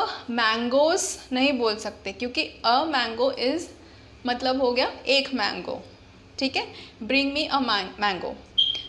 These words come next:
bring me a mangoes नहीं बोल सकते, ठीक है? So आप ए को आपने कब यूज़ किया? Singular के आगे और countable noun के आगे। आप plural के आगे इसे यूज़ नहीं कर सकते।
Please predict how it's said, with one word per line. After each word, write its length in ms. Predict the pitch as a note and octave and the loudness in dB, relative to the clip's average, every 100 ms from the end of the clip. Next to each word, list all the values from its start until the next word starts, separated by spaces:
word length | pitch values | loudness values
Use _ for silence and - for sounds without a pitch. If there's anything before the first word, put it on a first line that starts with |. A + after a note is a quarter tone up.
| - A#3 | -6 0
bring 240 | C4+ C#4 | 2 2
me 100 | D#4 C#4+ | 0 2
a 120 | C#4 | 2
mangoes 680 | B3 A#3+ A#3 B3 C#4+ E4 - | 2 2 4 4 4 2 -2
नहीं 220 | C#4 C#4+ | 0 0
बोल 200 | B3+ F#3+ | 0 -2
सकते, 420 | F#3 - - - - - - - | -4 -8 -12 -14 -14 -20 -12 -6
ठीक 140 | C4+ | 0
है? 140 | F4+ F#4 - - - - | 0 0 -10 -20 -20 -12
So 100 | - | -8
आप 300 | D4 B3+ B3+ - | 0 0 0 2
ए 140 | B3 | 2
को 300 | C4 D4+ F#4+ - - - - - - | 2 0 -2 -6 -18 -20 -20 -6 -4
आपने 220 | A#3 C4+ | 0 0
कब 180 | C4+ C4 | 2 2
यूज़ 200 | C#4 C4+ | 0 -2
किया? 100 | E4 | -4
Singular 440 | E4+ C4+ B3+ B3+ C4 | -2 0 2 2 4
के 100 | B3+ | 2
आगे 240 | A3+ C4 | 2 2
और 120 | E4+ | 2
countable 460 | D#4 A#3+ A3 A3+ A3 | 4 2 2 -2 0
noun 240 | F#3+ F#3 G3+ | 0 0 -2
के 80 | |
आगे। 220 | G3+ - - | -6 -6 -4
आप 340 | - B3 - | -2 -2 -4
plural 300 | B3 A3+ A3+ | -2 2 2
के 100 | A#3 | 2
आगे 200 | A#3+ A3 D4+ | 0 2 -2
इसे 300 | B3+ - D4+ | -2 -4 -4
यूज़ 300 | B3+ C4 C4 | -2 0 2
नहीं 140 | A#3+ | 2
कर 140 | F#3 | 0
सकते। 380 | E3 - - D3+ | -4 -8 -12 -12